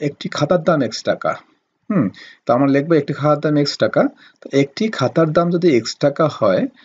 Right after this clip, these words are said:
তাহলে বারোটি খাতার দাম কত হবে? অবশ্যই বারো গুণন এক্স। আহ, যেমন এক কেজি চালের দাম যদি, আহ, পঞ্চাশ টাকা হয়, তাহলে দুই কেজি চালের দাম কত হবে? হ্যাঁ, দুই কেজি চালের দাম হবে একশত টাকা। এক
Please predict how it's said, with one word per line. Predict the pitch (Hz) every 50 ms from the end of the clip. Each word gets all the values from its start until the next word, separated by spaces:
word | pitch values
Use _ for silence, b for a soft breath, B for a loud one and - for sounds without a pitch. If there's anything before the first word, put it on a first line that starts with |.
| b b b b -
তাহলে | 135 131 135 147
বারোটি | 143 131 123 123 131 139 139 185
খাতার | 175 - - - 165 - 151 147 139 131
দাম | 120 110 104 123 196 285 247 - _ _ _ _ _ _
কত | - 135 123 123
হবে? | 120 110 98 82 - 92 - -
অবশ্যই | - 107 117 135 135 - - - 190 262 294 320 - -
বারো | 113 123 120 120 117
গুণন | 120 117 117 113 113
এক্স। | - 170 139 - - - - - - - _ _ _ b b b b b b b b b b b b -
আহ, | 117 113 113 110
যেমন | 120 170 165 170 170 -
এক | 151 147 147 -
কেজি | - 202 196 196
চালের | 196 - 170 147 151 151 147
দাম | 180 175 170 170
যদি, | 190 165 156 156 170 170 170 170 - - _ _ -
আহ, | 120 120 117
পঞ্চাশ | 113 - 131 135 143 - 208 202 -
টাকা | - 165 143 - 151 139
হয়, | 117 117 113 131 220 240 - -
তাহলে | - 131 127
দুই | 117 120 170 170
কেজি | 170 - 165 170 170
চালের | 170 175 160 156 147
দাম | 156 170 165
কত | 151 160 151 165
হবে? | 156 151 156 175 196 226 262 - _ _ _ _ _ _ _ _
হ্যাঁ, | - 127 117 101 95
দুই | 92 98 120 131 131
কেজি | - - 151 147 147
চালের | 147 - 139 127 123 120
দাম | 131 123 120
হবে | 117 117 127 160 214 294 - b b b b b b b b b b b -
একশত | - 156 190 - - - - -
টাকা। | 123 113 - - - -
এক | - 104 117 123 127